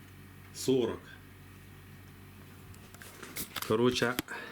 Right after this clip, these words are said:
щас покажу вам препарати, які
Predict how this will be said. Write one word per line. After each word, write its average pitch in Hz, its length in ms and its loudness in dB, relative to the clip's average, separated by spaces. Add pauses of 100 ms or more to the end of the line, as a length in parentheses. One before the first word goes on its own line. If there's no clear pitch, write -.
(260)
щас 123 260 6
покажу 120 500 6
вам 110 160 6
препарати, 120 640 4
які 104 380 8